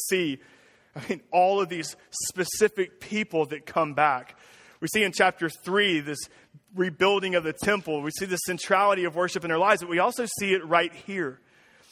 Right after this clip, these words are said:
As I mentioned earlier, you may be here today and you're wanting to hear something from God. And I've hope that you've heard of his sovereignty and his providence and his care and his faithfulness to keep his promises to you. But what about all this? What about the last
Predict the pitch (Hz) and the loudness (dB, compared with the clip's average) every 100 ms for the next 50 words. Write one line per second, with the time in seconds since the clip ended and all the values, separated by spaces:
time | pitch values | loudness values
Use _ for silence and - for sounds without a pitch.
0 | - - 214 220 254 220 202 240 175 165 | -16 0 2 2 0 2 4 4 2 -2
1 | 220 226 220 233 214 185 226 202 180 202 | 2 2 2 0 0 2 2 2 0 0
2 | 240 202 - 233 240 - 202 175 170 170 | 0 -2 -4 -2 0 0 -2 -4 -4 2
3 | 220 196 170 165 - - _ - 247 - | 4 4 0 -8 -20 -20 _ 4 4 4
4 | 208 185 170 180 214 180 165 165 - - | -10 -8 0 2 4 0 -4 -8 -10 -20
5 | - - 202 214 190 160 165 165 - 196 | -10 4 6 6 2 -2 -2 -2 4 4
6 | 202 175 165 160 - 214 208 170 - - | 4 -2 -4 -8 0 2 2 0 -8 2
7 | 202 214 202 185 - 170 180 170 151 - | 2 2 -2 -6 -8 -8 -6 -6 -8 -14
8 | - - 196 175 180 170 - 185 190 151 | -20 -2 2 2 0 -8 -2 0 0 -2
9 | 127 _ _ _ _ _ _ _ _ _ | -8 _ _ _ _ _ _ _ _ _
10 | _ _ _ _ _ 156 160 247 240 214 | _ _ _ _ _ -6 -2 2 2 2
11 | 165 156 175 - - - _ _ _ _ | 0 0 -4 -4 -16 -18 _ _ _ _
12 | _ _ _ _ _ 180 233 220 165 165 | _ _ _ _ _ -2 0 0 4 4
13 | 175 - | 4 0